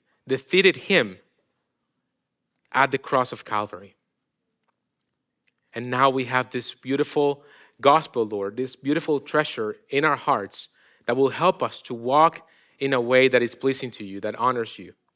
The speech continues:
So, so we pray this morning as a church that whatever the storms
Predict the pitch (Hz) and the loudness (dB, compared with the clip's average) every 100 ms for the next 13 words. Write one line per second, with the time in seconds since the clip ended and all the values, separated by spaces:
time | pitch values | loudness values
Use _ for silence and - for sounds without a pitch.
0 | _ _ _ _ _ _ _ _ _ _ | _ _ _ _ _ _ _ _ _ _
1 | _ - _ _ _ _ _ - 135 143 | _ -20 _ _ _ _ _ -6 -4 2
2 | 160 170 180 170 - 147 - 135 135 104 | 6 8 6 2 -2 -4 0 2 2 -2
3 | 98 _ _ _ _ _ _ _ - 147 | -10 _ _ _ _ _ _ _ 0 2
4 | 135 147 - 107 - - - _ _ _ | 2 -4 -4 -6 -6 -16 -18 _ _ _
5 | _ _ _ _ _ _ 131 131 135 143 | _ _ _ _ _ _ 2 4 6 6
6 | 170 202 170 156 - 160 160 160 - - | 8 6 4 0 0 2 2 0 -8 -12